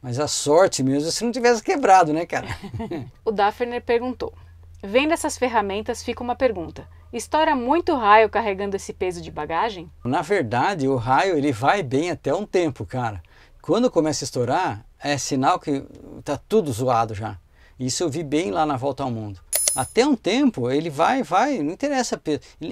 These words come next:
Speaker 1: E na Volta ao Mundo tinha muito mais peso do que a gente carrega agora. Mas chega um momento que tá tudo frágil já, teve muita pancada e tal, eles vão trincando internamente, sei lá o quê. Aí começa a quebrar um, já quebra outro, já quebra outro, vai quebrando. Mesmo que você troque.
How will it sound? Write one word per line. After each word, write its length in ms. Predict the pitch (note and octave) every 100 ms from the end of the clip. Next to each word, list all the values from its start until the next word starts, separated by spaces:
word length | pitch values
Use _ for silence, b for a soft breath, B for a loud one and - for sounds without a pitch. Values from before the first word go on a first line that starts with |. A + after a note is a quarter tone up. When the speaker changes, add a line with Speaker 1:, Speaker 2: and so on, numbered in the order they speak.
| -
Speaker 1:
E 160 | F#3
na 160 | A#3+ D4
Volta 280 | G#3 G#3+ D3
ao 80 | A#2+
Mundo 280 | D3+ A#3
tinha 160 | G3+ E3
muito 320 | E3+ A3 C4+
mais 200 | F4+ C#4+
peso 340 | - D#3 E3+ B2+
do 100 | A2+
que 140 | -
a 40 |
gente 180 | A2 B2+
carrega 280 | A#2+ A#2 A#2+
agora. 320 | B2 A2+ A2 - b b b b b C3+
Mas 300 | D#3+ C#3+ -
chega 300 | - G3 A#3
um 60 |
momento 320 | A3+ E3 G3 -
que 100 | F#3
tá 260 | _ F3
tudo 300 | E3+ - G#3+
frágil 460 | - - D#3 E3 B2
já, 300 | F2+ A2+ A2
teve 200 | - C3
muita 220 | F3 G3
pancada 580 | F#3 E3 C3+ C#3+ F3 C3
e 40 |
tal, 260 | A2+ D#3 E3+ b b
eles 200 | D3 C3
vão 440 | C#3+ G3+ A3+ D3+ -
trincando 460 | D3 C3+ D#3 F#3
internamente, 540 | D#3 C#3+ C#3 B2 D3 -
sei 100 | E3+
lá 60 |
o 40 | D#3+
quê. 240 | - A#2+ C#3
Aí 180 | D3
começa 340 | D#3+ F#3+ F3+ F#3+
a 40 | - -
quebrar 360 | E3 D3 D3+
um, 180 | F3+ G#3+
já 140 | F3
quebra 280 | - D3+ C#3
outro, 140 | D#3+ D#3
já 80 |
quebra 240 | C#3 C#3+ C#3
outro, 160 | D3+
vai 100 | C#3+
quebrando. 400 | D3+ G3 D#3+ C3 - b b
Mesmo 320 | C3+ C#3 G3+ -
que 80 |
você 240 | G#3 - C4
troque. 480 | - C4 E3 -